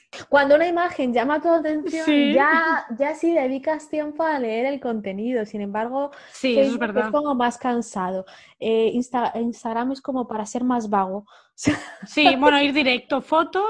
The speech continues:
Speaker 2: y texto, dependiendo, unos
Speaker 1: Sí,
Speaker 2: ponen más y
Speaker 1: también,
Speaker 2: otros menos.
Speaker 1: claro, también tengo Twitter, pero es verdad que tampoco lo uso. <laughs> Con lo cual, si alguien quiere saber de mí, que se dirija a mi Instagram.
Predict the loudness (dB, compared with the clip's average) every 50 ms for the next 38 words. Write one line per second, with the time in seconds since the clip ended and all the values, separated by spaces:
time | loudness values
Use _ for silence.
0 | -2 -4 -4 -4 -6 -8 -6 -8 -8 -8 -8 -10 -8 -6 -4 -4 -4 -6 -6 -6
1 | -6 -6 -4 -2 -2 -2 -4 -4 -6 -6 -6 -6 -8 -8 -8 -8 -8 -8 -6 -6
2 | -8 -8 -8 -10 -8 -6 -4 -2 -2 0 0 -2 -2 -4 -6 -8 -8 -8 -8 -8
3 | -10 -12 -14 -18 -20 _ _ -4 -4 -4 -4 -6 -10 -16 _ _ _ -2 -2 0
4 | 0 -2 -2 0 -2 -2 0 -2 -2 -2 -2 -2 -2 -2 0 0 -2 -2 0 -2
5 | -2 -2 -2 -4 -4 -4 -4 -4 -4 -4 -4 -4 -2 -2 0 0 0 0 -2 -2
6 | -4 -6 -6 -6 -8 -12 -18 -20 _ _ _ _ -20 -14 -14 -10 0 2 2 4
7 | 4 0 2 2 2 2 2 0 -6 -12 -18 -18 -20 -2 2 4 6 6 6 4
8 | 4 4 4 4 4 2 2 2 4 2 2 2 0 0 -2 -2 -4 -8 _ -2
9 | -2 0 0 -2 -2 0 0 0 0 -2 -4 -4 -6 -6 -6 -4 -4 -4 -4 -4
10 | -6 -6 -4 -4 -2 0 -2 0 -2 -2 -4 -6